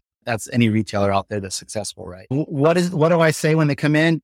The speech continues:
"Tell us what your vision is of where you wanna take your brand and where your biggest pain points are right now."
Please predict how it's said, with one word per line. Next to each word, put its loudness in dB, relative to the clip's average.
"Tell 2
us 0
what 0
your 2
vision 0
is 2
of -2
where 2
you 2
wanna 0
take -4
your -6
brand -4
and 0
where 4
your 2
biggest 0
pain 2
points -2
are 2
right 2
now." -2